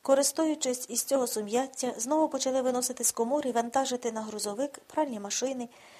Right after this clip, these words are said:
паперові скриньки з крикливими закликами до обережності. Вони шморгали носами й сопіли,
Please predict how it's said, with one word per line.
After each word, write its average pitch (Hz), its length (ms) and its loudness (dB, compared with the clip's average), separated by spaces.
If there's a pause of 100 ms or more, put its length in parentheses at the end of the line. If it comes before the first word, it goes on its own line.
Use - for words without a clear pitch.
(160)
паперові 277 440 4
скриньки 220 600 -2
з - 100 0
крикливими 269 720 2
закликами 254 680 0
до 240 120 0
обережності. 233 720 -4 (960)
Вони 262 260 0
шморгали 262 520 2
носами 254 420 0
й - 20 -2
сопіли, 254 640 -4